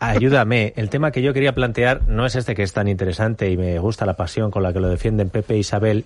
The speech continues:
sino que en este mercado que tenemos, que podría ser mejor o peor, pero que en este mercado que tenemos, los agricultores españoles lo que están diciendo es, aquí se ha montado un follón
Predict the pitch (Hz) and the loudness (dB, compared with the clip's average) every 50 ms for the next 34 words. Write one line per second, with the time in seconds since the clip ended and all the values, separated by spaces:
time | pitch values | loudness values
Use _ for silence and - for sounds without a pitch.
0 | - - - - - 127 120 117 120 117 110 104 107 - - - - - - - | -8 -10 -10 -6 -2 0 2 2 2 2 2 0 -4 -10 -18 -20 -20 -20 -20 -16
1 | - - 123 117 117 147 170 165 - 175 160 131 110 107 - 139 131 127 120 95 | -4 -2 0 2 2 2 2 0 0 0 2 2 0 2 2 2 2 2 2 0
2 | - 92 - 95 85 - 110 107 101 92 90 90 - - - _ _ _ - - | -2 -2 -2 0 2 2 2 2 2 0 0 -2 -6 -14 -20 _ _ _ -20 -20
3 | - - - - - - - - - 160 - 110 107 139 156 143 165 160 156 156 | -20 -20 -20 -20 -12 -4 -2 -2 0 0 0 2 2 2 2 2 2 2 2 2
4 | 143 - 151 147 131 - 139 131 123 - - 101 101 95 - 110 101 120 147 147 | 2 2 2 2 2 4 2 2 2 2 0 0 0 0 0 0 0 0 0 0
5 | - - 135 127 110 101 - 135 127 127 110 127 120 - 123 120 120 117 107 98 | -2 -2 0 0 -2 0 0 0 0 0 0 -2 -2 -2 0 0 0 2 2 0
6 | 101 - - - - - _ _ _ - 135 139 151 165 160 - - - _ - | -2 -2 -6 -14 -20 -20 _ _ _ -2 2 2 2 2 2 -2 -6 -12 _ -4
7 | 123 117 113 110 110 - 110 101 - - 139 139 127 131 127 - - 135 120 120 | -2 0 0 0 0 0 -2 -2 0 0 0 0 0 0 -2 -2 -2 0 2 2
8 | 120 117 107 101 98 101 - - - - - 113 101 - 104 - - 120 117 110 | 2 2 2 2 0 -2 -4 -8 -16 -8 -6 -4 -2 -2 -2 -2 0 2 2 2
9 | 113 - - 120 104 101 92 90 87 85 80 - - - - - _ _ _ - | 0 0 0 0 2 2 2 2 2 0 0 -2 -6 -12 -18 -20 _ _ _ -20
10 | - - - - - - - - - 135 135 - - 302 - - 202 175 156 139 | -20 -20 -18 -8 -6 -6 -6 -4 -4 -4 -2 0 0 0 2 2 2 4 2 4
11 | - 160 156 160 160 151 131 - - 127 117 110 127 143 143 143 151 151 | 4 4 4 4 2 2 0 0 0 0 2 4 4 4 4 2 2 -2